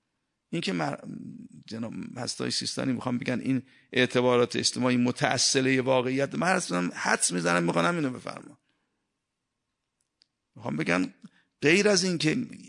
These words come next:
اعتبار، یعنی نظام ارادهٔ اجتماعی تصمیمی که می‌گیرد، تصمیم نظام اراده مجرا داره. یه جایی تصمیمش رو از طریق رفراندوم اعلام می‌کنه،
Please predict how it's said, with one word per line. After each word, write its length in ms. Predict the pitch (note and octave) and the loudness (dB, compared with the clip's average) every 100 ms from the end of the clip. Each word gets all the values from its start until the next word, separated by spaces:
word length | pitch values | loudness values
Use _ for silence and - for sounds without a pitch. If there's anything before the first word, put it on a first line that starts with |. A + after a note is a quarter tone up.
| - | 0
اعتبار، 540 | C#3+ G#2+ C3 B2 A#2+ | 0 2 2 2 2
یعنی 180 | C3+ F3+ | 2 0
نظام 580 | F3 D#3 C#3 F3+ G3 F#3+ | 2 2 4 6 6 6
ارادهٔ 580 | E3+ D#3 D3 C3 C#3 B2+ | 6 8 6 6 4 4
اجتماعی 760 | B2 - B2 A#2+ A#2 A#2 - _ _ _ _ _ - | 2 0 0 0 0 -4 -6 _ _ _ _ _ -4
تصمیمی 640 | C3 C3 - F3+ G3 G#3 | 0 2 4 4 4 4
که 120 | E3+ | 2
می‌گیرد، 440 | F3+ F#3 F3+ F3 E3 | 0 2 2 2 0
تصمیم 440 | C#3+ - F3+ G3 | 0 0 2 2
نظام 420 | F#3 D#3+ C#3+ C#3+ | 4 4 4 4
اراده 360 | C#3 C3+ C3+ F3 | 4 4 2 2
مجرا 420 | E3 D3+ D#3+ F3 | 2 2 4 4
داره. 300 | A#2+ A2 - _ _ _ - | 2 -6 -12 _ _ _ 0
یه 160 | D#3 | 4
جایی 180 | F3+ G3 | 6 4
تصمیمش 380 | F3 D3 - D#3 | 2 -2 -2 -2
رو 60 | E3+ | -2
از 120 | C#3+ | 0
طریق 220 | D#3 D#3+ | 0 2
رفراندوم 480 | D#3 C3+ A2+ C3+ C#3 | 2 2 0 2 2
اعلام 300 | A#2 G#2+ G2+ | 0 -6 -10
می‌کنه، 380 | - - - | -14 -16 -20